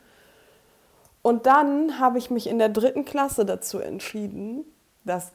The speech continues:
Geigen ein super Instrument ist. Ähm, das habe ich drei Jahre gemacht. Und dann habe ich aufgehört wieder, weil meine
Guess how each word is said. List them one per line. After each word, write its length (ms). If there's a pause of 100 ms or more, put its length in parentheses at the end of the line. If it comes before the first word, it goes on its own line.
Geigen 500
ein 180
super 440
Instrument 720
ist. 480 (1500)
Ähm, 460
das 180
habe 120
ich 100
drei 220
Jahre 280
gemacht. 680 (960)
Und 100
dann 180
habe 160
ich 240
aufgehört 760
wieder, 300
weil 140
meine 520